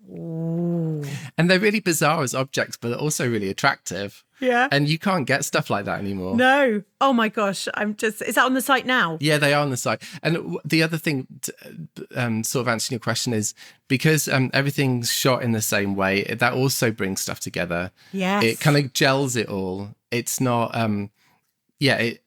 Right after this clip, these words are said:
Speaker 2: it, you can see it's all from the same place, even though something might be old Spanish from the seventies or, like, a new Japanese notebook.
Speaker 1: Yeah.
Speaker 2: It just ties it all together.
Speaker 1: It ties it all
Speaker 2: Yeah,
Speaker 1: together.
Speaker 2: it's just,
Speaker 1: You
Speaker 2: yeah.
Speaker 1: talked about that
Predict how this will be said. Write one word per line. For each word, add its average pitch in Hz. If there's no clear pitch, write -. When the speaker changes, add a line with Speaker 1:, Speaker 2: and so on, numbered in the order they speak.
Speaker 2:
it, 123
you 131
can 131
see 147
it's 139
all 139
from 127
the 117
same 110
place, 98
even 123
though 104
something 113
might 107
be 107
old 110
Spanish 104
from 101
the 95
seventies 107
or, 107
like, 104
a 107
new 101
Japanese 98
notebook. -
Speaker 1:
Yeah. 123
Speaker 2:
It -
just 151
ties 147
it 131
all 131
together. 104
Speaker 1:
It 92
ties 214
it -
all 208
Speaker 2:
Yeah, 202
Speaker 1:
together. 175
Speaker 2:
it's -
just, 120
Speaker 1:
You 240
Speaker 2:
yeah. -
Speaker 1:
talked 311
about 247
that 208